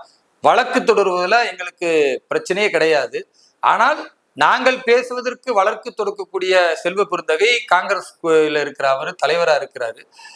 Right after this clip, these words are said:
திமுக தலைவருடைய ஆட்சியில இன்றைக்கு கருத்தியலை பேசுகிற ஊடகவியலாளர்கள் மிக கொடுமையாக தாக்கப்பட்டு, சிறைக்குள்ளும் தாக்கப்பட்டு, கை ஒடிக்கப்பட்டு, மிகப்பெரிய அச்சுறுத்தலுக்குள்ளாகக்கூடிய சூழல் இருக்குதுன்னா,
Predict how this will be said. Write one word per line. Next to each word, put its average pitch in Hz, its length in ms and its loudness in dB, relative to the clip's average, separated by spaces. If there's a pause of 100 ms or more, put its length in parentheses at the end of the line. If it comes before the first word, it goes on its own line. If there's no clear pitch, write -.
(300)
திமுக 269 460 2
தலைவருடைய 233 500 2
ஆட்சியில 226 680 0
இன்றைக்கு 233 800 -6
கருத்தியலை 233 760 0
பேசுகிற 208 720 0
ஊடகவியலாளர்கள் 190 920 -2 (380)
மிக 180 200 2
கொடுமையாக 233 720 0
தாக்கப்பட்டு, 208 800 -2 (400)
சிறைக்குள்ளும் 247 640 0
தாக்கப்பட்டு, 202 560 -2
கை 220 220 0
ஒடிக்கப்பட்டு, 208 760 -2 (460)
மிகப்பெரிய 220 440 2
அச்சுறுத்தலுக்குள்ளாகக்கூடிய 220 1200 -2
சூழல் 202 320 -2
இருக்குதுன்னா, 175 320 -2